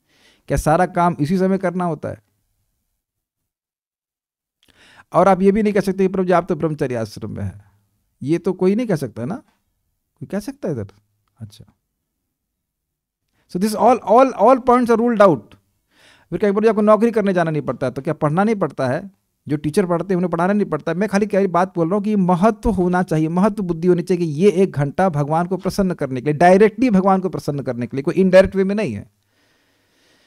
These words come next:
बोधयन्तः परस्परम। I become encouraged when I see devotees are there। When I see, not assume। <laughs> I should not assume।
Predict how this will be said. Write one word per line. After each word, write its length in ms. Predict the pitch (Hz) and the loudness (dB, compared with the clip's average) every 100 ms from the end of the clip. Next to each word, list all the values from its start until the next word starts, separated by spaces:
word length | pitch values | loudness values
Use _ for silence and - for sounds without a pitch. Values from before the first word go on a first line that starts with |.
| _ _ _ _ _ - | _ _ _ _ _ -4
बोधयन्तः 800 | 127 196 214 196 180 180 185 190 | 4 4 6 4 2 2 0 0
परस्परम। 760 | 175 160 147 131 156 135 98 98 _ _ _ _ _ _ _ _ _ _ _ _ 156 | 0 -2 -2 -2 0 0 -2 -8 _ _ _ _ _ _ _ _ _ _ _ _ -4
I 60 | |
become 280 | 180 196 226 | -4 -2 2
encouraged 380 | 196 185 175 196 | 2 2 2 2
when 120 | 156 | 2
I 160 | 135 135 | -2 -4
see 100 | 131 | -6
devotees 380 | 139 151 160 | -4 -4 -4
are 80 | 165 | -2
there। 160 | 196 208 - _ _ _ _ _ _ _ _ _ _ _ _ 120 | -4 -4 -10 _ _ _ _ _ _ _ _ _ _ _ _ -6
When 180 | 143 | -4
I 200 | 143 - | -4 -2
see, 220 | 185 147 98 - _ _ _ _ - | -2 -2 -6 -12 _ _ _ _ -6
not 280 | 156 - 131 | -6 -2 -4
assume। 460 | 113 156 131 101 101 _ _ _ _ _ _ _ _ _ _ - | 0 0 0 -2 -8 _ _ _ _ _ _ _ _ _ _ -12
<laughs> 340 | - _ - | -12 _ -10
I 40 | |
should 200 | 143 180 | -6 -2
not 80 | 165 | 0
assume। 340 | 135 120 165 | 0 0 -2